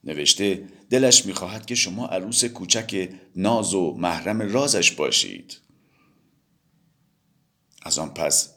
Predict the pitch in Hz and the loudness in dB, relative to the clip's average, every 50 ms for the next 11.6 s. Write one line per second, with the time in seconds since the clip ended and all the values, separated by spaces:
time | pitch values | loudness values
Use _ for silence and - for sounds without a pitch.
0 | _ _ _ - 107 107 - - 90 87 - - 76 80 90 92 80 73 67 73 | _ _ _ 2 4 4 4 4 4 4 4 4 2 0 -4 -2 -2 -2 -2 -2
1 | 69 67 67 71 69 71 69 - 82 80 78 73 - - - 87 87 85 80 82 | -2 -4 -4 -6 -8 -8 -8 -6 -6 -4 -2 -2 0 2 2 2 2 2 0 0
2 | 104 135 127 120 98 69 71 67 - - - 60 53 - - - - - _ _ | 0 0 0 0 -4 -6 -6 -8 -8 -10 -12 -16 -16 -16 -18 -20 -20 -20 _ _
3 | _ _ _ _ _ _ _ - 80 76 85 104 107 - - - 87 80 71 69 | _ _ _ _ _ _ _ -4 -4 -2 -2 0 0 0 2 2 2 2 2 2
4 | 71 71 67 64 - 71 - - 78 80 76 - - - - - - - - - | 0 -2 -4 -6 -8 -6 -4 0 0 0 0 -2 -8 -18 -20 -20 -20 -8 -4 -2
5 | 120 120 147 147 - 165 165 170 - - - - - - - - - - _ - | -2 -2 -2 -4 -4 -4 -6 -6 -8 -10 -12 -10 -6 -4 -4 -4 -6 -8 _ -20
6 | - - _ _ _ _ _ _ _ _ _ _ _ _ _ _ _ _ _ _ | -20 -20 _ _ _ _ _ _ _ _ _ _ _ _ _ _ _ _ _ _
7 | _ _ _ _ _ _ _ _ _ - 156 147 143 151 151 151 147 - - 120 | _ _ _ _ _ _ _ _ _ -4 -2 2 6 10 10 10 10 10 8 6
8 | 120 147 135 - - 120 101 90 95 90 87 - 95 113 127 120 110 95 - - | 6 8 6 6 6 2 0 2 2 2 2 0 -2 0 2 2 2 0 -2 -6
9 | 95 92 85 87 85 107 120 120 110 90 - 95 82 82 107 113 110 95 92 87 | -6 -6 -4 -4 -2 -2 -2 -2 -4 -6 -2 -2 -2 0 0 0 0 2 4 4
10 | 82 82 82 78 73 71 69 69 - - 113 113 107 92 - 92 90 85 82 78 | 4 4 4 0 -2 -2 -4 -6 -6 -6 -6 -2 2 4 4 4 2 0 -2 -2
11 | 78 - 123 127 101 - - 69 58 52 - | -2 -2 -4 -2 -2 -2 -2 -2 -4 -10 -16